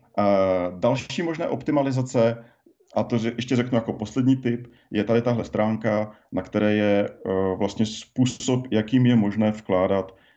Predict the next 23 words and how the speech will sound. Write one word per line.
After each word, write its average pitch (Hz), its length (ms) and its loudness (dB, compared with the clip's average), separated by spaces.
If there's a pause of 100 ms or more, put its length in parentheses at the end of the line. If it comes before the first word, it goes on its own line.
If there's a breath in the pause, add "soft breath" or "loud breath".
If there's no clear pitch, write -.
variabilní 117 640 2
fonty 110 400 -2
z - 140 -12
ikon 104 260 -2
fontů 101 480 0
do 95 180 0
stránky. 107 600 -2 (200 loud breath)
Variabilní 107 500 2
fonty, 98 680 -2
už - 120 -8
to - 120 -14
tady 98 160 0
padlo, 98 300 0
mají 95 180 0
výhodu 95 280 -2
v - 60 -14
tom, 90 200 -2
že 98 180 0 (300 loud breath)
namísto 110 380 2
těch 127 280 -2
několika 123 540 0
řezů 107 540 0 (200 loud breath)
se, 98 460 -2